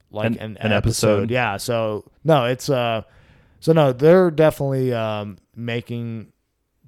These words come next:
Speaker 1: they're definitely making some headway with this, I feel like. Um, and then I have to say, I mean, not necessarily because I'm exactly excited per se for this, but, uh, Robert Pattinson's, uh, Batman.
Speaker 2: Yeah.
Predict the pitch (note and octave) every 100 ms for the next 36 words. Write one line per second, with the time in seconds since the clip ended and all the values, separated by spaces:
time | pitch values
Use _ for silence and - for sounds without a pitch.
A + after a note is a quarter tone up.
0 | _ C#3+ C#3+ C#3+ B2+ B2 A#2 A2 G2 G2
1 | G2 F#2+ F#2+ F#2 F2+ F#2 F#2 F2+ F#2+ F#2
2 | F2+ - _ _ _ _ C3 C3+ C3+ C3
3 | B2 C#3+ D3+ G3+ G3 E3+ - - C#3 F3
4 | F#3+ F3 D3+ F3 E3+ E3 E3 D#3+ C#3+ _
5 | C#3 C#3 D3 E3+ D3+ _ _ _ _ _
6 | _ B2+ C3+ - D3 C#3 C#3 B2+ C3 A#2+
7 | A#2 A2 F#2 _ _ _ _ _ B2 B2
8 | C3 B2 B2 G#2 F2+ - - A#2+ C3 E3
9 | E3 E3+ D#3+ F3+ F3+ E3+ F3 F3+ D#3+ -
10 | C3+ A#2+ A2+ _ _ _ _ B2 B2 C#3+
11 | E3 D3 D#3 D3 C#3 - C#3 B2+ A#2+ G#2
12 | G2 B2+ C3+ A2+ G2 F#2+ G2 - A#2+